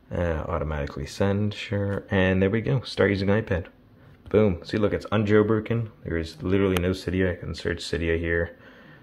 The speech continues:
There is nothing to tell that this thing, um,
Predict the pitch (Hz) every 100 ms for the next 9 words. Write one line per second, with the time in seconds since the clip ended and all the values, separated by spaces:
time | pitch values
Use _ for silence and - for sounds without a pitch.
0 | - - 87 90 87 90 90 95 87 78
1 | - - 73 85 82 78 78 - - 80
2 | 76 - - - _ - - - _ _
3 | - - - - - 82 71 69